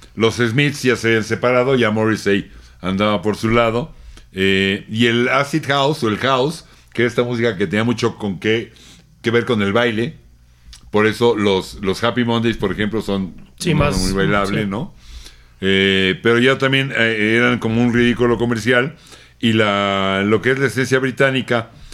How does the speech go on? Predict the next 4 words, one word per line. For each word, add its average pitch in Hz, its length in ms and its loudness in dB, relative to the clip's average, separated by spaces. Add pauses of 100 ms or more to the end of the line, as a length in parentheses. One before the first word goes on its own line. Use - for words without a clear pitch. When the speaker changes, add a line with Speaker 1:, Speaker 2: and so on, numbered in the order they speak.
(180)
Speaker 1:
este, 92 1200 0 (540)
estaba 113 400 0
siendo 117 280 -2
invadida 110 680 0